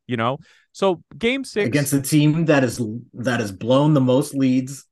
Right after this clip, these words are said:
Speaker 2: in, in
Speaker 1: Look,
Speaker 2: the regular season this year
Speaker 1: look,
Speaker 2: down the stretch.
Speaker 1: I'm
Speaker 2: I'm
Speaker 1: just
Speaker 2: just saying.
Speaker 1: saying, I'm, I'm looking at this from a very practical standpoint. To win game
Speaker 2: Mm-hmm.
Speaker 1: six would have been taking three in a row from Boston. Sure, they had the momentum. They were at home. It was a blown game. I'm not saying it wasn't.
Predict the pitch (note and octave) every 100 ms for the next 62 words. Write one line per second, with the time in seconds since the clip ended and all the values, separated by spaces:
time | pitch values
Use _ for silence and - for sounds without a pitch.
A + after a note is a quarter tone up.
0 | _ - B2+ B2+ C3 C#3+ D3+ D#3 D#3 E3+
1 | F3+ D3+ A#2 A#2+ A2+ A#2 D3+ F3+ C3 -
2 | A#2 B2+ C3+ B2+ G#2 - - B2+ D#3 D#3
3 | D#3+ D3 C#3+ A#2 G#2+ F#2+ - B2+ F#3 F3+
4 | - E3+ G3 F#3+ F3+ D3+ D3+ C#3+ C3 C3
5 | B2 A#2 C3+ C3 - C3+ C3 - A#2 A2
6 | - A2+ A2 - F#2+ - - - A#2 D3
7 | F3 D#3+ - G#2+ D#3 - C3+ A#2+ A#2 -
8 | A#2 G#2+ - G#2 B2+ C#3+ D3 B2 A#2 A#2
9 | G#2 G#2 G#2 - F#2+ _ _ _ - B2
10 | B2 G#2 A2+ A2 A#2+ A#2 A#2 A#2 A#2 F#2+
11 | F#2+ G2 A2 G#2 G#2+ B2 G#2+ F#2 B2+ D3
12 | C#3 E3+ D3 B2 C3 A2+ G#2 F2 - A#2
13 | D3 D3+ C3 - D3 B2+ A#2 F#2+ G2+ F2+
14 | -